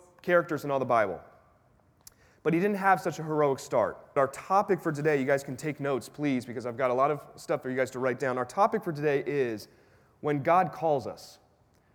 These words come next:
When God calls us. And he called Moses at a late age of eighty years old, where Moses kind of felt like, "Where am I?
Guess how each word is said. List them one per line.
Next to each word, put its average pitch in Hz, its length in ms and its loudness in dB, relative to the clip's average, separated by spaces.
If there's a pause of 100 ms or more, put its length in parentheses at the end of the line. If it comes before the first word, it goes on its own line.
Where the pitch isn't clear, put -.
(240)
When 143 140 -6
God 185 240 6
calls 151 280 2
us. 98 140 -6
And 135 140 -12
he 233 180 -2
called 240 260 4
Moses 170 760 -2 (720)
at 151 120 2
a 147 60 4
late 175 320 2
age 156 300 2
of 139 160 -8
eighty 151 220 0
years 139 220 0
old, 98 320 -4 (1300)
where 147 160 0
Moses 226 340 4
kind 214 220 -2
of 160 80 -8
felt 190 160 4
like, 156 160 2
"Where 196 320 4
am 196 240 2
I? 160 320 4